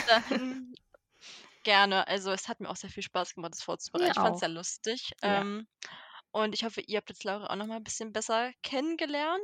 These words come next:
Speaker 2: Und Hauptsache ist ja, dass du Spaß <laughs> hattest mit der Folge.
Speaker 1: <laughs> Ja,
Speaker 2: Ja.
Speaker 1: hatte ich.
Speaker 2: Sehr schön.
Speaker 1: Ja.
Speaker 2: Okay, jetzt haben wir doch irgendwie fünfzig Minuten, ähm, <laughs> schon wieder gequatscht.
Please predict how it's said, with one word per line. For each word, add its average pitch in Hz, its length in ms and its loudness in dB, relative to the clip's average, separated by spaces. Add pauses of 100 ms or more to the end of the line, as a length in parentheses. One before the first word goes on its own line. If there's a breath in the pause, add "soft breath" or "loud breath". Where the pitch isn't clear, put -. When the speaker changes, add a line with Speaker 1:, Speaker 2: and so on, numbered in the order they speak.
Speaker 2:
Und 202 260 -2
Hauptsache 220 360 2
ist 202 60 -8
ja, 202 80 -4
dass 175 160 -6
du 220 140 -6
Spaß - 480 4
<laughs> - 0 -
hattest 269 300 8
mit 240 140 -6
der 233 100 8
Folge. 247 540 4
Speaker 1:
<laughs> 339 240 -10
Ja, 180 300 6
Speaker 2:
Ja. - 0 -
Speaker 1:
hatte - 220 2
ich. - 200 -16 (640 loud breath)
Speaker 2:
Sehr 180 300 8
schön. 190 380 0
Speaker 1:
Ja. - 120 -8
Speaker 2:
Okay, - 220 0
jetzt 180 140 -2
haben 185 120 -6
wir 190 80 -2
doch 196 140 0
irgendwie 175 160 -6
fünfzig - 460 -14
Minuten, 208 440 -14
ähm, 233 460 -18
<laughs> 349 260 6
schon 277 140 -2
wieder 294 160 2
gequatscht. 285 580 2